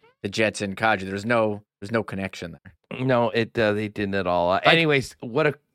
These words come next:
Speaker 1: so I was
Speaker 2: what
Speaker 1: gonna
Speaker 2: a
Speaker 1: say, like,
Speaker 2: situation.
Speaker 1: if they got rid of Dubois and, like, had a spot, yeah, like, maybe. But to suggest that with the Jets are in on it now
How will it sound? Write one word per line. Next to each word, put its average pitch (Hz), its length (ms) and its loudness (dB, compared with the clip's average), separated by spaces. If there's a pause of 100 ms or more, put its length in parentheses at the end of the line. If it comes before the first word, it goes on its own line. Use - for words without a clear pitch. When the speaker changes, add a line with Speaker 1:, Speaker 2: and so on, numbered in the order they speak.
(340)
Speaker 1:
so 160 120 0
I - 20 6
was 147 80 4
Speaker 2:
what 151 80 6
Speaker 1:
gonna 143 100 2
Speaker 2:
a 113 40 4
Speaker 1:
say, 123 80 6
like, 143 80 4
Speaker 2:
situation. 127 420 2
Speaker 1:
if - 100 -2
they 160 140 4
got 175 180 4
rid 190 120 4
of 165 100 0
Dubois 143 420 2
and, 120 80 0
like, 101 120 0
had 117 160 0
a 104 40 -4
spot, 127 440 2
yeah, 107 220 4
like, 87 140 0
maybe. 95 320 -2
But 98 240 -4
to 127 200 -2
suggest 131 640 0 (400)
that 120 200 4
with 110 120 -4
the 120 80 -2
Jets 123 360 2
are 117 100 4
in 123 180 4
on 113 180 4
it 98 120 -2
now 101 540 2